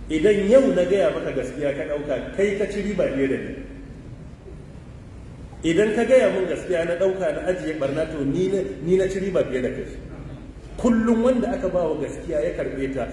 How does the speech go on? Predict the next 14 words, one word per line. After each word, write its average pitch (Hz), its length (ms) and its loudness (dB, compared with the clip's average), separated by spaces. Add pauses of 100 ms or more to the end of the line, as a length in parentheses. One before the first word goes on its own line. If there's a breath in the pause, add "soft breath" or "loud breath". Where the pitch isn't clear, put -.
(140 loud breath)
ribarsa 175 720 2
ta 151 160 -2
fi 151 80 -6
wanda 156 240 -2
ya 113 80 -4
bashi. 110 280 -6 (2000)
Saboda 214 400 6
me? - 400 -4
Wanda 233 300 2
ya 185 100 6
baka 180 320 2
lada 160 320 4
kawai 156 240 0
ya - 20 -2